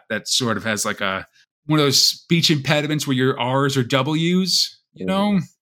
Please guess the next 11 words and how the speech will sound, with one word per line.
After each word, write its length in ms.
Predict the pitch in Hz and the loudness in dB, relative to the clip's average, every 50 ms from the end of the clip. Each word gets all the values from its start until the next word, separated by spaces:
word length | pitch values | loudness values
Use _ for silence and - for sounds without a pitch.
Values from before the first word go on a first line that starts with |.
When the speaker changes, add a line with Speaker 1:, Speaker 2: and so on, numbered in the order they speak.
| - - | -20 -20
Speaker 2:
right. 100 | - - _ | -20 -14 _
Speaker 1:
K-, 80 | - 156 - _ - | -10 -10 -10 _ -4
kind 180 | - 147 131 135 | -2 0 0 0
of 40 | 131 | 0
an 60 | - | 0
Elmer 280 | 135 135 143 139 143 139 | 0 2 2 2 2 0
Fudd 560 | 135 - - - 151 147 151 147 147 131 - | -2 -2 -4 -2 -2 0 0 -2 -4 -6 -4
kind 200 | - 156 156 151 | -4 -2 0 0
of 100 | 151 143 | -2 -2
thing. 440 | - - 160 156 156 160 160 147 135 | -2 -2 0 0 2 0 -2 -4 -6
Speaker 2:
Right. 300 | 135 117 104 101 73 - | -6 -8 -8 -8 -8 -10